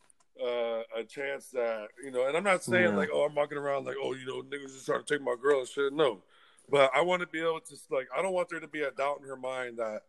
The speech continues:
Speaker 1: you know, I'm the person that she wants to be with forever.
Speaker 2: Mm.
Speaker 1: You know what I mean? Or for, you know,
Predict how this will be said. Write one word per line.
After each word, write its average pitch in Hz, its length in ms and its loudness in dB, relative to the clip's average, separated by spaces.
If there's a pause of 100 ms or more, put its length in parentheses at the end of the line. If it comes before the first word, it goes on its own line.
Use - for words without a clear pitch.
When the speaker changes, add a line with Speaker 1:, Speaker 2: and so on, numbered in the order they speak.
(340)
Speaker 1:
you 120 140 -14
know, 117 120 -2
I'm 127 200 2
the 123 80 -8
person 131 320 -6
that 117 100 -4
she - 140 -10
wants 123 140 -4
to 110 60 -12
be 127 180 -4
with 117 280 -2 (180)
forever. 110 320 0
Speaker 2:
Mm. 123 160 -2 (600)
Speaker 1:
You 117 120 -4
know 117 60 2
what 113 120 4
I - 20 0
mean? 110 280 0
Or 113 100 -2
for, 123 300 6
you 123 100 4
know, 120 240 8